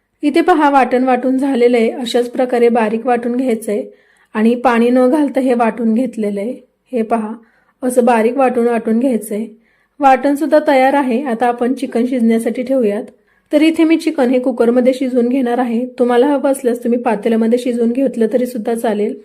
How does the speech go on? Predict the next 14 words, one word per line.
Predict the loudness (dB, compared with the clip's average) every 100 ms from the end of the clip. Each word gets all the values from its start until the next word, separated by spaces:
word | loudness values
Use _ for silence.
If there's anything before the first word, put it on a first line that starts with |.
| _ _ _
कुकर | -4 4 4
इथे | 4 0 -2
मी | 2
गरम | 2 2 2
होण्यासाठी | 0 -2 -4 -4
ठेवला | -2 -2 -2
आहे. | -6 -12 _ _ _ -8
आता | 0 4
याच्यामध्ये | 4 2 0 2 2 0 2
तेल | 2 4
घालून | 2 0 0
घ्यायचंय | 0 -2 -4 -4 -8 -10 -16 _ _ _ -6
आणि | 0 0 2
तेल | 2